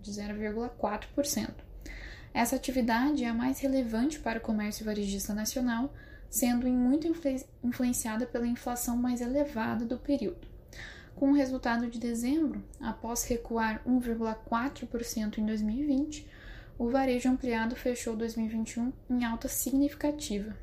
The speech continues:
de quatro vírgula cinco por cento. Já para dois mil e vinte e dois, o cenário é mais desafiador, mesmo considerando o pagamento do Auxílio Brasil.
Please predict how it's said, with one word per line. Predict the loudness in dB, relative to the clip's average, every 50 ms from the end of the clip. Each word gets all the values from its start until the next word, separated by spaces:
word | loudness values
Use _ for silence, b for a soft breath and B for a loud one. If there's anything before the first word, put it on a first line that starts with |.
| -12
de | -12 -12
quatro | -12 -8 -4 -2 -2 -2 -2 -4 -4
vírgula | -4 -2 -2 -2 -2 -2 -2
cinco | -4 -4 -2 0 0 0 0 -2
por | -2 -4 -2
cento. | -2 -4 -6 -6 -8 -10 -16 -16 B B B B B B B B B B B B 2
Já | 4 4 4
para | 6 4 2 2 2
dois | 2 0 0
mil | 0 0 0
e | 0
vinte | -2 -4 -4
e | 0
dois, | 2 6 6 6 6 4 -4 -8 -10 -10
o | -8
cenário | -6 -4 -2 -2 0 0 0 0
é |
mais | 2 2 0 0 0 -2
desafiador, | -6 -8 -8 -8 -10 -6 -6 -4 -2 0 0 -2 -2 -6 -10 -14 -14 B B B B B B B B
mesmo | 0 2 4 4 4 4 4
considerando | 2 2 0 -2 0 0 0 0 2 2 0 0
o | 0
pagamento | -2 -2 0 0 0 0 0 -2 -4 -6 -6
do | -4 -4
Auxílio | -4 -4 -4 -6 -4 -2
Brasil. | -2 0 0 0 0 0 -4 -6